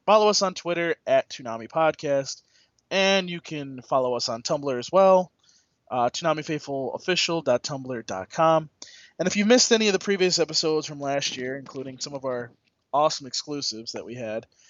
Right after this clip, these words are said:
uh, podcast dot toonami faithful dot com has all the previous episodes that you need. Um, and one other thing, we are looking into SoundCloud. Um, we'll give you a definitive answer whether we're gonna move probably by the end of this month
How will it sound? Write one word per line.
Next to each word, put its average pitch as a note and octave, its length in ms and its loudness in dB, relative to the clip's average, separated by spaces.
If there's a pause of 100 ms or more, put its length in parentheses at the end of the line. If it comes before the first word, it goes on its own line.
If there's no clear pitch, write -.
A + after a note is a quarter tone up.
(200)
uh, C3 280 6 (120)
podcast F#3 540 2
dot D3+ 180 2
toonami D#3 300 -6
faithful C#3+ 220 -8
dot C3+ 160 -2
com C3+ 240 -8
has A#2+ 180 -10
all F3+ 300 6
the E3 80 -6
previous D3 380 -8
episodes A#2+ 440 -8
that - 160 -14
you A2 80 -18
need. D3+ 360 -10 (540)
Um, C3+ 460 0 (160)
and B2 240 -10
one D#3+ 160 2
other D#3+ 180 4
thing, D3 320 -8
we C3+ 120 -4
are D#3 180 6
looking D3 240 -8
into C3 140 -12
SoundCloud. B2 680 -2 (340)
Um, G#2+ 280 -6
we'll A2+ 100 -10
give E3+ 180 -4
you D3+ 100 -2
a C#3 40 -8 (120)
definitive C3+ 800 -8 (340)
answer A2+ 500 -6 (320)
whether B2 240 -2
we're A2+ 120 -6
gonna A#2 160 -10
move A2+ 480 -4
probably A2 320 2
by A2 160 -2
the G2+ 160 -6
end A2 240 -2
of F#2 360 0
this G2+ 240 2
month G2+ 380 -2